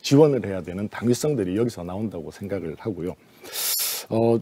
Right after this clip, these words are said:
좀 전에 우리 좌장님께서 이야기하셨던 것처럼 그러면 우리나라 혹은 우리 부산 지역에 있는 선박 관리 산업의 미래를 좀 그려고 발전 방향을 생각해야 될 때 어떤 키워드로 저희들이 한번 접근해 보시는 것이 좋을까?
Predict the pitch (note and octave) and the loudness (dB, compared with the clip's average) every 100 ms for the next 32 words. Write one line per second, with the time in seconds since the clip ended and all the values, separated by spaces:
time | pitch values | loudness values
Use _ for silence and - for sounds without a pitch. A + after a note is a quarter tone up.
0 | - F3 F#3 F3+ C#3 C3 C3 B2 - A#2 | 6 10 12 12 10 10 8 6 4 4
1 | D3 C#3 C3+ A2 A2 A#2+ B2+ - - G#2+ | 6 6 6 6 4 4 2 0 -4 -2
2 | F#2 - A#2+ F#2+ F2+ D2+ - _ - - | -2 0 2 2 2 -6 -12 _ -14 -12
3 | - - F3+ F3 A#2+ C3 D#3 D3+ C#3 C3+ | 0 8 10 10 8 8 10 10 10 8
4 | - - D#3+ D#3+ D#3 A2 A#2+ G2 C3+ C#3 | 2 -2 6 8 8 4 2 2 2 8
5 | C#3 A#2+ A2+ A2 - D3 C3 - G2 G#2 | 8 8 4 2 0 2 2 2 -4 0
6 | A#2+ A2 C3 B2+ G2+ A#2 A2 F2 G2 C3 | 0 0 0 0 2 2 2 0 6 8
7 | D3 A2+ F#2 - G2 - A#2+ C3+ A2 G#2 | 8 6 2 -6 -6 0 4 4 4 0
8 | A2+ - - A#2+ D#3+ A#2+ G2+ G#2+ G2 - | -2 -10 -4 2 2 2 -2 -4 -6 -4
9 | A#2+ A#2+ G2 F#2+ F2 E2 _ G#2 F#2 - | 0 0 0 -6 -6 -10 _ -4 -4 -8
10 | - - _ - A2 F#3+ F#3 A3 G#3+ F3+ | -16 -16 _ -12 4 4 6 8 8 10
11 | C#3+ D3+ - - _ - B2+ A#2+ G2+ F#2+ | 10 10 8 -10 _ 4 6 6 4 -2
12 | G2+ F#2+ A#2+ C3 G#2+ G#2 G#2 G#2+ G2 F#2 | -2 -2 2 2 2 0 0 -2 -2 -2
13 | F#2 F2 F2+ G2 A#2 | -4 -6 -4 -2 0